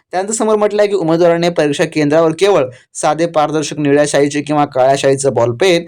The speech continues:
अधिकृत ओळखपत्र, प्रवेशपत्र, पाण्याची पारदर्शक बॉटल बाळगणे परवानगी देण्यात आलेली आहे. तर काय काय,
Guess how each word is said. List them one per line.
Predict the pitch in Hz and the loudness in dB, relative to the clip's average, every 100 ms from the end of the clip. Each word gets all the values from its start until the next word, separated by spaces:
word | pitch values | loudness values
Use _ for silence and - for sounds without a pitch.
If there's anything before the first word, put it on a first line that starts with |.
| - - | -12 -6
अधिकृत | 156 175 208 202 202 | -2 0 2 2 4
ओळखपत्र, | 151 143 - 175 202 170 | 4 2 0 0 2 2
प्रवेशपत्र, | 170 - 147 151 151 180 185 170 170 - _ | 0 -4 -2 -2 0 0 2 2 0 -6 _
पाण्याची | 170 185 202 214 | -2 -2 0 0
पारदर्शक | 214 170 151 147 165 | 2 0 0 -2 -2
बॉटल | 147 175 185 156 147 | 0 0 2 0 0
बाळगणे | 147 143 143 143 | 0 0 0 -2
परवानगी | 170 151 139 139 156 | 0 0 0 0 -2
देण्यात | 139 127 139 - | 0 -2 -4 -4
आलेली | 143 131 175 220 - - | -4 0 0 0 -4 -6
आहे. | 131 143 123 | -4 -4 -4
तर | 135 | -2
काय | 147 147 | 0 0
काय, | 170 196 | 0 -2